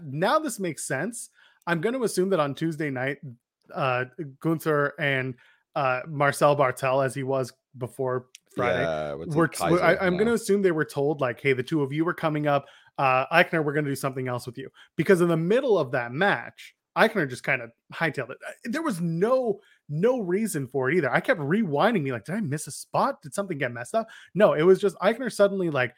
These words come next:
Speaker 1: jogs around the ring during that drop kick spot,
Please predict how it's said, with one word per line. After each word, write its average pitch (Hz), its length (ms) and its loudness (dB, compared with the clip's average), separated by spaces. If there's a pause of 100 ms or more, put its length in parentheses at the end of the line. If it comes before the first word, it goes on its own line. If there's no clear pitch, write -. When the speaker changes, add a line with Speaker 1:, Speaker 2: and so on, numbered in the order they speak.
(240)
Speaker 1:
jogs 160 460 2
around 185 340 2
the 151 100 0
ring 165 420 0
during 147 340 0
that 123 200 -2 (240)
drop 147 300 -2
kick 190 200 -2
spot, 208 400 -4